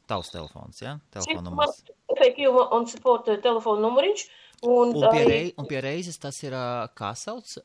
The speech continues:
Speaker 1: F A Q?
Speaker 2: F A Q un, and support.
Speaker 1: F A Q and support.
Speaker 2: Tas kā, eh, tas kā frequently asked questions.
Speaker 1: Jā, frequently asked questions. Es jau skatos, kaut kas līdzīgs un uzrakstu priekšā, un jā,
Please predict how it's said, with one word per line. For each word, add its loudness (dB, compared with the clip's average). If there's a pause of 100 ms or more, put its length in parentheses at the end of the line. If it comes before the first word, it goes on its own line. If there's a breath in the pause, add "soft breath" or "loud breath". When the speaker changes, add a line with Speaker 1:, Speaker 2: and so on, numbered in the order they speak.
Speaker 1:
F -12
A -8
Q? -12 (1120)
Speaker 2:
F 6
A 6
Q -6
un, -6
and 2
support. 0 (180)
Speaker 1:
F -16
A -12
Q -16
and -12
support. -20 (360)
Speaker 2:
Tas -14
kā, 0 (160)
eh, 2 (160)
tas 0
kā 6 (200)
frequently 0
asked -2
questions. -4
Speaker 1:
Jā, -4
frequently -8
asked -8
questions. -16
Es -16
jau -14
skatos, -12
kaut -12
kas -14
līdzīgs -18
un -18
uzrakstu -20
priekšā, -14
un -14
jā, -12